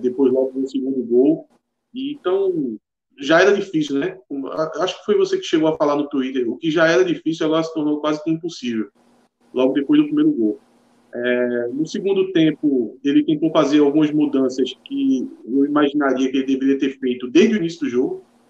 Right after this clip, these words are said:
já deveria ter entrado com aquele time que, que, é, começou o segundo tempo, né,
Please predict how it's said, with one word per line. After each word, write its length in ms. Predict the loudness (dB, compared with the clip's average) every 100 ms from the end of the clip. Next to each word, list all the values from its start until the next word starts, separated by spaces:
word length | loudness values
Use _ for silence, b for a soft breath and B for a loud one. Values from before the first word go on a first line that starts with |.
| -8
já 60 | -2
deveria 320 | 0 0 0
ter 180 | -2 -2
entrado 640 | 0 2 4 2 -4 -4
com 180 | -4 -4
aquele 360 | -2 -4 -4
time 340 | -8 -6 -6 -6 _
que, 380 | -8 -4 -6 -8 _ _ _ _ _
que, 520 | -8 -8 -6 -6 -6 -8 -6 -6 -6 -4
é, 500 | -2 0 0 -2 -4
começou 340 | 0 0 0
o 40 | -4
segundo 240 | -4 -6
tempo, 300 | -4 -4 -4
né, 120 | -8